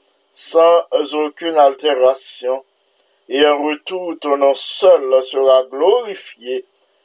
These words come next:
Au nom de Jésus, notre Sauveur, à lui seul, soit gloire, majesté, force et puissance, dès maintenant et au siècle des siècles. Amen.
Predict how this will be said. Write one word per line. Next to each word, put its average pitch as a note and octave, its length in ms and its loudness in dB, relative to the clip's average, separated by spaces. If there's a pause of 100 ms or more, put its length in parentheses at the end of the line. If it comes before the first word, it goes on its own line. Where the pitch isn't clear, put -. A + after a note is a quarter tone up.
(100)
Au C3 140 0
nom D#3 320 2
de E3+ 180 -4
Jésus, D3 460 -8
notre C#3+ 340 0
Sauveur, B2+ 760 2
à B2+ 80 4
lui B2+ 180 -8
seul, E3+ 560 2 (420)
soit B2+ 280 2
gloire, C#3 460 4
majesté, D3+ 640 -8
force D3 320 -6
et C#3 60 -10
puissance, - 760 -6 (460)
dès A#2 100 -4
maintenant C#3 760 0
et C3 200 -6
au C#3 160 -6
siècle C#3+ 840 -2
des E3 160 4
siècles. - 640 -12 (380)
Amen. G#2+ 1000 -2